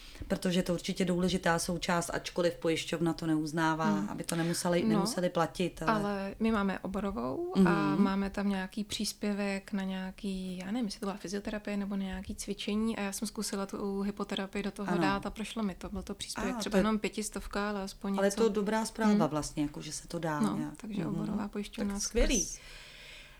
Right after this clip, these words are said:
Speaker 1: Tak, eh, no a teď teda, a jak ten vývoj teda šel? Takže rok jste tady vlastně se starali a
Speaker 2: Mhm.
Speaker 1: pak byla nějaká změna? Nebo zatím se teda vyvíjela, jak ty sama říkáš,
Speaker 2: Mhm.
Speaker 1: jako normálně
Speaker 2: Mhm.
Speaker 1: vlastně?
Speaker 2: Jo, jo, jo. Ten plán od těch chirurgů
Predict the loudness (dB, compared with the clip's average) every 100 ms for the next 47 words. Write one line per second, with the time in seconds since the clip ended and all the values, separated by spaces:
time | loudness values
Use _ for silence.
0 | -2 8 10 12 10 8 6 8 10 10
1 | 8 6 6 4 0 4 4 6 8 10
2 | 8 6 6 6 6 6 8 6 4 6
3 | 4 4 2 2 0 2 4 4 2 -6
4 | -2 0 2 2 4 4 2 0 -4 -2
5 | -4 -2 -6 -4 -4 -2 -2 0 2 2
6 | 0 2 4 6 4 0 0 2 2 2
7 | 0 0 0 0 0 -2 -6 -4 4 6
8 | 6 6 4 4 4 4 4 0 -2 0
9 | 2 4 6 4 2 -2 -4 0 2 4
10 | 6 4 0 -6 -12 -6 0 4 4 2
11 | 0 0 0 2 2 4 4 4 0 -2
12 | 0 0 0 0